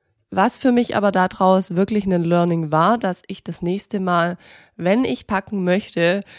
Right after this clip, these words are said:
und es auch schon ein paar Tage vorab vorhabe und nicht erst am Abend des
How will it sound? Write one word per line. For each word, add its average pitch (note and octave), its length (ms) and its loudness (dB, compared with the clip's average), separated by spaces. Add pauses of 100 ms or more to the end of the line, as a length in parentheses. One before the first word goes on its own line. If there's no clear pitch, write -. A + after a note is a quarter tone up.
(200)
und G3 180 -4
es F3+ 160 -6
auch D#3+ 140 -2
schon E3 200 -8
ein - 40 -10
paar F#3+ 220 -4
Tage G#3 320 -2
vorab - 520 0
vorhabe G3 800 2
und F#3+ 80 -2
nicht F#3+ 160 -4
erst F#3 300 -2
am F3+ 320 -2 (480)
Abend G#3+ 340 -4
des - 460 -6